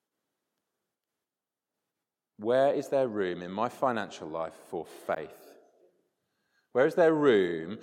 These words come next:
for God to challenge you, to stretch you, to show you the secrets of his economy, which break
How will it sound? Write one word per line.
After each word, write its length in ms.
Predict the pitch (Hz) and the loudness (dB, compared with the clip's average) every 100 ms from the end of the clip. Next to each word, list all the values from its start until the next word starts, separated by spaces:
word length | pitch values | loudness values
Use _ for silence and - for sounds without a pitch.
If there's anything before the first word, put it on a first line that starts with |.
| - - | -18 -10
for 140 | 123 | -4
God 240 | 120 117 | 0 0
to 80 | 113 | 0
challenge 580 | 120 - 135 113 98 - | -10 -2 -2 -2 -6 -12
you, 180 | 76 69 - _ _ _ _ _ | -16 -18 -20 _ _ _ _ _
to 80 | 98 | -12
stretch 640 | - - 127 120 - - | -12 -4 0 0 -4 -12
you, 240 | 95 82 78 - - - | -10 -10 -10 -16 -20 -10
to 100 | 117 | -8
show 300 | - 131 123 | -2 2 2
you 240 | 120 120 | 2 -2
the 100 | 113 | -6
secrets 680 | - - 117 - - 98 - | -8 -6 -6 -8 -8 -8 -6
of 180 | 104 98 | -8 -8
his 280 | - 120 98 | -8 -8 -8
economy, 500 | - 95 82 80 85 | -8 -8 -8 -10 -10
which 260 | 92 - | -12 -8
break 280 | 110 104 101 | -2 -2 -2